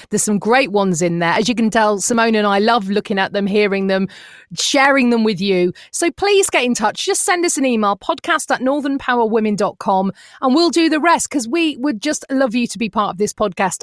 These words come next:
and to hear your life lessons. And of course, as you've said, Simone, your high fives as well. We're going to do this every single week. We just want to raise our spirits, bring some positivity to still what is a very <laughs> challenging world.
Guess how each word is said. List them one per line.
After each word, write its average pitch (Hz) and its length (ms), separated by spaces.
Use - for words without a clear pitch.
and 202 220
to 208 120
hear 196 280
your 185 360
life 180 300
lessons. 156 460
And 415 220
of - 120
course, 381 520
as 311 160
you've 311 100
said, 370 240
Simone, 254 460
your 370 160
high 403 260
fives 403 460
as 240 140
well. 392 200
We're 277 120
going 359 220
to 339 100
do 330 160
this 311 260
every 330 380
single 311 440
week. 269 240
We 302 100
just - 260
want 302 180
to 214 100
raise 320 500
our 302 180
spirits, 214 720
bring 339 220
some 269 180
positivity 247 840
to 233 140
still 302 340
what 233 140
is 208 80
a 214 60
very 247 180
<laughs> 277 60
challenging 294 760
world. 208 460